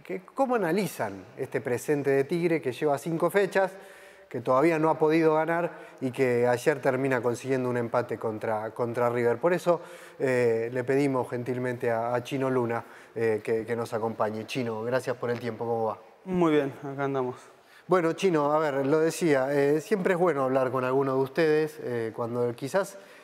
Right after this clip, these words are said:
Speaker 1: el arranque no es el ideal, ¿no? Eh, sobre todo por la historia que tienen en el club, por, por el tiempo que llevan acá,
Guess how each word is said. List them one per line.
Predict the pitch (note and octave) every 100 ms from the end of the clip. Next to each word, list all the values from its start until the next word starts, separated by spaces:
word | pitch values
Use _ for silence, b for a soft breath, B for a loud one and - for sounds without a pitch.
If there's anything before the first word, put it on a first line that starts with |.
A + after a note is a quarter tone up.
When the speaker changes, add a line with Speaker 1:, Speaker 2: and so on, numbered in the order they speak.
| B -
Speaker 1:
el | C3
arranque | C3+ E3+ G3 D#3
no | D3+
es | D#3+
el | D3 A#2+
ideal, | A2+ C#3+ G#2+ G2
¿no? | A#2 D3+ F3
Eh, | C3 A#2 A2+ A2 G#2+ G2+ B B B -
sobre | F#3+ F#3+
todo | F#3+ G#3+ F#3+
por | E3
la | D3+
historia | C#3+ - E3+
que | D3+ C#3+
tienen | D#3 D3+ C#3+
en | D3
el | D#3
club, | D#3 G3 F#3 D#3+
por, | C3 B2 B2
por | B2 B2
el | A#2+ B2+ B2
tiempo | B2 E3 D3 C3
que | B2+
llevan | D3 C#3+ D#3
acá, | E3 F3 F#3